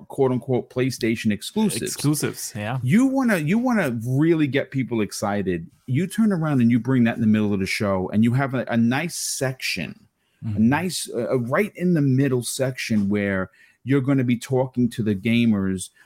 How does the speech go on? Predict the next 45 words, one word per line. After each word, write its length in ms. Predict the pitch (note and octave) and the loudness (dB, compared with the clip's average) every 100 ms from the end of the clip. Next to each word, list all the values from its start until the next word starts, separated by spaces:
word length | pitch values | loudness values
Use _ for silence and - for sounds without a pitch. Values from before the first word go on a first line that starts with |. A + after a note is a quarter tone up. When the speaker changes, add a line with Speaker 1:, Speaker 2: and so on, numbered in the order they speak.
| _ | _
Speaker 1:
that 240 | G#2 A2 G2+ | -4 -2 -2
appreciate 840 | - - C#3 C3 - A2 G2+ F#2+ _ _ - | -4 -2 0 0 -2 0 0 -2 _ _ -6
J 200 | B2+ A#2 | 0 2
R 200 | A2+ A2+ | 2 0
P 180 | - A2+ | 0 -2
Gs 340 | G2 A2+ G#2 | 2 2 2
and 140 | G2+ G2+ | 2 0
that 200 | A2 - | -2 -6
kind 280 | A#2 G#2 | -6 -4
of 140 | F#2+ F#2 | -4 -2
gaming. 500 | G#2 G#2 G2 F#2+ F2+ _ - | 2 2 4 2 -2 _ -6
And 180 | A2 G#2+ | 0 0
if 120 | G2+ | 0
you 140 | F#3 | 0
turn 260 | A3 G3 F3 | 0 0 0
around 280 | D3+ C3+ A#2+ | 0 0 2
and 120 | G#2+ | 0
say 160 | B2+ | 0
Persona 480 | G#2+ G2 - C3 B2+ | -2 -4 -2 0 0
five 420 | A2+ A2+ A2 G2 | 0 0 0 0
Royale 520 | G#2 G#2 G2+ G#2+ A2 G2 | 0 0 2 0 0 -2
or 80 | |
Persona 480 | F#2 F#2+ - G#2 G#2 | -4 -6 -4 -2 -2
five 260 | - A2 G2 | -2 -2 0
or 120 | A#2 | -2
even 220 | G#2+ G2 | 0 -2
both 520 | F2+ G#2 G2 - - - - - | 0 0 0 -6 -18 -20 -20 -10
and 120 | G2 F#2 | -6 -4
Final 320 | A2 A#2+ B2 | -2 0 0
Fantasy 380 | - A#2 G#2+ G2+ | 0 -2 -2 -6
seven 420 | - A#2 G#2 G2+ | -2 -2 0 0
Remake 420 | A2+ A#2 G#2 F#2+ | 4 4 4 2
are 60 | F#2 | -4
dropping 480 | - G#2+ A2 A2 G#2+ | -2 -2 -2 0 2
into 240 | G#2+ - | 2 0
Xbox 500 | - G#2 - F#2 F#2 | -6 -6 -4 -6 -6
Game 280 | - A2 B2 | -4 0 0
Pass, 260 | G2+ D2+ - | -2 -6 -2
man, 160 | G2+ | 0
you 160 | G#2+ D3+ | 0 0
talk 260 | - E3 C3+ | 0 -2 0
about 360 | A2+ A2+ G#2+ - - _ G#2+ | 0 0 0 -4 -20 _ 0
bookends 640 | D3+ - B2+ A2+ A2 G2+ | 0 2 0 2 2 2
with 180 | A2 G2+ | -2 -2
Avowed 640 | F#2 A#2 B2 A#2+ A#2 A2 | -2 0 0 0 0 -2